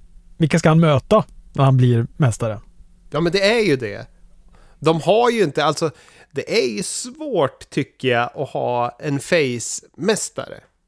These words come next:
Speaker 2: För det är, <laughs> det blir lite begränsat på det viset. För vad kan de göra? De ska vara good guy och ställa upp och sätta titeln på spel. Det fungerade ju när det var Hogan som gick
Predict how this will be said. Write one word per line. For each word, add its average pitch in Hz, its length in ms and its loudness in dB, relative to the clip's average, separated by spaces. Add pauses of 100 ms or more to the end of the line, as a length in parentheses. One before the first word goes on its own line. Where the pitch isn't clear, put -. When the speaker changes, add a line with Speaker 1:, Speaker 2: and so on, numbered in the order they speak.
(120)
Speaker 2:
För 147 100 -6
det 170 300 -4
är, 170 180 0 (180)
<laughs> 139 160 -18
det 151 100 -2
blir 226 200 -4
lite 175 200 -2
begränsat 180 880 0
på 123 60 -8
det 113 140 -4
viset. 110 360 -8
För 165 100 -2
vad 165 120 -4
kan 180 200 -2
de 202 220 0
göra? 107 360 -2
De 135 160 -4
ska 165 140 -8
vara 139 400 0 (520)
good 151 460 0
guy 113 260 4
och 120 60 0
ställa 135 320 0
upp - 240 -2
och 110 80 -6
sätta 127 200 -6
titeln 127 360 -6
på 127 100 -10
spel. 113 500 -8 (200)
Det 131 100 -4
fungerade 175 680 2
ju 139 60 4
när 127 120 0
det 120 60 2
var 117 120 2
Hogan 120 680 -2 (280)
som 117 440 0
gick 123 480 -4